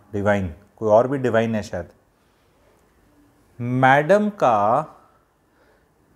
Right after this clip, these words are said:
डिविनिटी में विश्वास बहुत ज़्यादा है और वो होना चाहिए, क्योंकि जिस इंसान ने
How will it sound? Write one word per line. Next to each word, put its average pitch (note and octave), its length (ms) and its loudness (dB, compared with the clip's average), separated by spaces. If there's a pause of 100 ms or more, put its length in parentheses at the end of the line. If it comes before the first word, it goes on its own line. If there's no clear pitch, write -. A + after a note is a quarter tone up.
डिविनिटी D#3 720 0
में D#3 220 -4
विश्वास B2 680 0
बहुत D3 520 2 (960)
ज़्यादा A#2+ 460 2
है F3+ 260 -2
और D#3+ 260 2
वो D#3+ 240 -4
होना A#2+ 380 -4
चाहिए, E3 460 -8 (380)
क्योंकि F#3+ 360 -6 (360)
जिस - 500 -2 (220)
इंसान D3+ 560 0
ने B2+ 400 -6